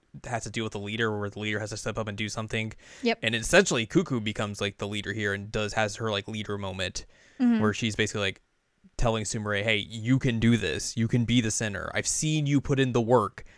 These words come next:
Speaker 1: I know you can do this." Especially given how, like, they've had, like, this little budding rivalry going between the two of them.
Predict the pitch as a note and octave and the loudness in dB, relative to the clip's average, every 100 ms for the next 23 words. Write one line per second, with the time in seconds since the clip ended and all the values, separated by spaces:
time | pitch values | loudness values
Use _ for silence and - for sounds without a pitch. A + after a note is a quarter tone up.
0 | - A#2 A2+ A#2 C3 C#3 B2 A#2+ B2 A2 | -2 0 2 4 6 8 6 4 2 2
1 | A2+ G2+ G2 - F#3+ F#3+ F3 A#2+ C3+ B2+ | 0 0 -4 2 2 6 4 4 2 2
2 | A#2 A#2 A2 - A2+ A2+ G#2+ G#2 G#2 G#2 | 2 2 0 0 0 0 0 -2 -4 -6
3 | G#2+ G2+ G2+ A2 G#2 G2 G2 A2+ A#2+ C3 | -4 -6 -4 -4 -2 -2 0 0 2 2
4 | C3 C3 C3 C3 D3 C3+ C#3+ D3 C#3 D3 | 2 2 0 -2 -2 -4 0 0 2 0
5 | D3+ | 0